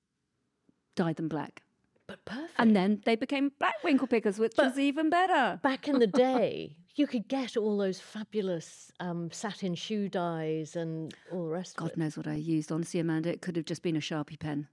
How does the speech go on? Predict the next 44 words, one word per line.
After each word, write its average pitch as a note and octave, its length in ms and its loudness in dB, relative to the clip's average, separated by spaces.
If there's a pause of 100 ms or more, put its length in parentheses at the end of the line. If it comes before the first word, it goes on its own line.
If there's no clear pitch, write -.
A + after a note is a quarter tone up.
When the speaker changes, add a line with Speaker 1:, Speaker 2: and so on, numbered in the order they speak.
(100)
Speaker 2:
Well, A3 160 -8 (240)
Speaker 1:
And E3+ 100 -2
quite G#3 280 4
likely F#3 340 2
to - 100 -4
have E3 80 -2
been E3 140 4
a E3 40 0
felt D#3+ 280 -2
tip - 160 -8
pen, D#3 180 -6
I'll D#3+ 60 -2
Speaker 2:
did, E3 100 8
Speaker 1:
be F#3+ 120 6
honest. D3+ 360 2 (140)
Speaker 2:
did C4 160 6
Speaker 1:
But, G#3+ 100 4
Speaker 2:
the A3+ 80 8
Speaker 1:
you C4+ 120 8
know, A3+ 140 10
Speaker 2:
same G3 140 4
Speaker 1:
we, F#3 60 -2
Speaker 2:
job. B3 380 6
Speaker 1:
we C4+ 140 6
were A#3+ 140 4
really, A3+ 480 4
really G3+ 640 0
poor F3 560 4 (300)
back D3+ 340 -2
then. D#3 280 2
You G3 120 4
know, G3 160 4
nobody A#3+ 540 4
had G#3+ 300 -6 (120)
any B3+ 360 6
money G#3 580 0 (320)
and G#3+ 140 4
nobody A#3+ 420 4
ever G3+ 140 2
wore F#3 320 4
new F#3 340 2
clothes. F#3+ 560 0
Speaker 2:
But C#4+ 200 -2
that D#4+ 200 -4